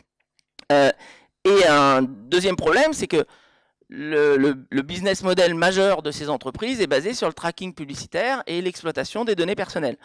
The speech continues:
En fait, ils, ne pa-, ils, ils partagent du code source, mais ils ne partagent pas les données que tous ces logiciels exploitent.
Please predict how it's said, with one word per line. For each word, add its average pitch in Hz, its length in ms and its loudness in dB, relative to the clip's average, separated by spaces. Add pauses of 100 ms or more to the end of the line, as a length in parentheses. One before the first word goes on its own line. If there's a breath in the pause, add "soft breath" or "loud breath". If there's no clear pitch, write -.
(220 loud breath)
En 127 100 -4
fait, 220 360 0
ils, 190 180 -2
ne 208 80 4
pa-, - 320 -4
ils, 185 180 -10
ils 180 160 -10
partagent 196 580 -2
du 185 120 -14
code 175 200 -6
source, - 520 -6 (380)
mais 180 80 -6
ils 214 40 -6
ne - 40 -14
partagent - 380 -6
pas 254 160 -2
les 233 120 -6
données 202 560 -4
que 170 80 -8
tous 220 180 -12
ces 190 140 -6
logiciels 170 480 -8
exploitent. - 480 -10